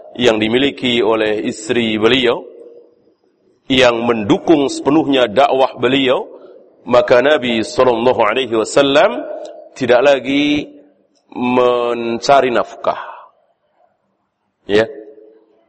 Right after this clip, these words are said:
Eh, pasrah, pasrah yang luar biasa.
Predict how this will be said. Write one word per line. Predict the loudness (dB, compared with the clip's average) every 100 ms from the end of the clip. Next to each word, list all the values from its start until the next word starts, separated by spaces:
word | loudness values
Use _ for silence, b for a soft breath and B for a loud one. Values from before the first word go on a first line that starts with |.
| _ _ _
Eh, | 0 0 0 -2 -2 0 0 -2 -2 -2 -2 -2 -2 0 -2 -2 -4 -10 _ _
pasrah, | 0 0 2 0 0 -2 -8 -12 -18 _ _ _ _ _ _ _ _
pasrah | 0 0 2 2 2 0 -2
yang | 0 0 -2 -10 -14 -20 _ -6
luar | 0 2 2 0
biasa. | -4 -4 -10 -14